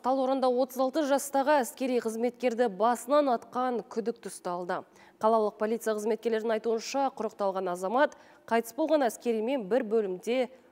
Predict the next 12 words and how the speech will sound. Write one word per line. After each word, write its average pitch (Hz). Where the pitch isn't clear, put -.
қызмет 208
еткен. 156
Тергеу 302
барысында 269
оның 254
он 247
алтыншы 240
калибрлы 226
аңшы 202
шолақ 240
мылтығы 208
табылды. 180